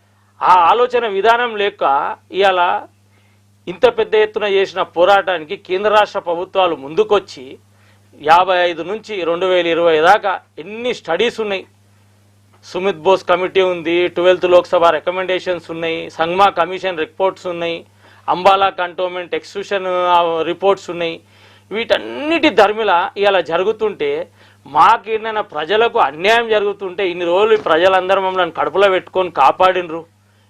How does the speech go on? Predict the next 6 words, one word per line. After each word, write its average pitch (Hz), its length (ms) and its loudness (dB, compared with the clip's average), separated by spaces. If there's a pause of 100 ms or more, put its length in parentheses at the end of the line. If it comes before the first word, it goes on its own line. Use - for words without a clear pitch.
ఇవాళ 175 200 2
మా 175 140 2
రాజకీయ 170 520 0 (140)
భవిష్యత్తుకు 185 480 -2
పునాదులు 190 560 0
వేసినరు, 180 520 -6